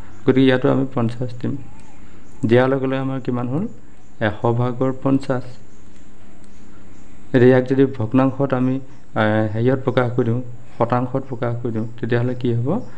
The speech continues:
ফিফটি পাৰ্চেণ্ট। এইটো কিমান হৈ গ'ল? ফিফটি পাৰ্চেণ্ট। গতিকে নিশ্চয় তোমালোকে বুজি পাইছা, এইটো শতাংশ এটা, আহ,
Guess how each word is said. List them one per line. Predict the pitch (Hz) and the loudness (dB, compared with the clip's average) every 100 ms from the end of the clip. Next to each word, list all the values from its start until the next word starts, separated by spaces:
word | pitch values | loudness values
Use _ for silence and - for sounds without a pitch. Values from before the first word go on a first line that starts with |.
| - - - - - | -6 -6 -6 -6 -6
ফিফটি | - 117 - - 175 294 - - - - 131 | 0 0 0 4 6 6 2 -4 -4 -2 0
পাৰ্চেণ্ট। | 127 123 - 110 - - - - - - - | 0 0 -4 -4 -6 -8 -8 -8 -8 -8 -4
এইটো | 113 117 | -2 -2
কিমান | 117 120 117 | 0 0 2
হৈ | 123 | 0
গ'ল? | 147 240 - - - - - | -2 -4 -6 -6 -6 -6 0
ফিফটি | 147 160 | 2 2
পাৰ্চেণ্ট। | 151 127 113 131 117 - - - - - - - - - - 123 | 4 4 2 0 -2 -2 -6 -6 -6 -6 -6 -6 -6 -6 0 2
গতিকে | 113 123 | 4 4
নিশ্চয় | 120 117 151 147 | 4 2 4 4
তোমালোকে | 147 143 139 | 6 4 2
বুজি | 131 131 | -2 -2
পাইছা, | 127 127 - 190 - - - - - | 0 0 -2 -4 -6 -6 -6 -6 -2
এইটো | 113 - 220 302 - - - - - - - - | 0 4 4 4 -2 -6 -6 -6 -6 -6 -2 0
শতাংশ | 120 139 139 139 | 2 4 4 2
এটা, | 131 117 143 | 0 0 -2
আহ, | 220 - - - - 120 110 110 110 | -2 -6 -8 -8 -6 0 2 4 2